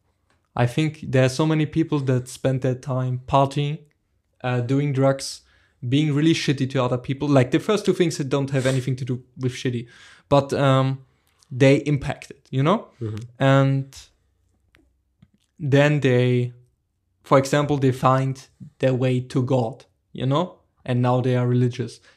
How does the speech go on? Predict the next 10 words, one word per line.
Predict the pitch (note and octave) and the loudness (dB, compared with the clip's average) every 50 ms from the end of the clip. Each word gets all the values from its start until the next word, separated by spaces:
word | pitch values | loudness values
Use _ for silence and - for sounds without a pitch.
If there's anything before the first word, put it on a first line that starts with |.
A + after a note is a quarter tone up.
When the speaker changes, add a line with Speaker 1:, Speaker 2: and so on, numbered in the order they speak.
| _ - | _ -4
Speaker 1:
They | C3 | -4
stop | A#2+ - - - D3 C#3 C#3 - - - _ _ - | -4 -4 0 2 2 2 2 0 -8 -20 _ _ -2
partying | C3 B2+ A#2+ B2 A#2+ A#2+ | 0 0 0 0 -2 -4
so | A#2+ - A#2+ | -4 -6 -6
much. | A#2 A#2 - - | -6 -6 -8 -6
They | - B2 | -6 -6
stop, | A#2+ - - C3+ B2+ C3 - _ _ - | -6 -2 -2 -2 -2 -2 -8 _ _ -4
uh, | B2 B2+ | -2 -2
taking | A#2+ B2 - C3 B2 C3 C3+ B2+ A#2+ | -2 0 0 -2 0 0 -2 -2 0
drugs. | C3 B2+ B2 B2 - - | 0 0 -2 -2 -6 -12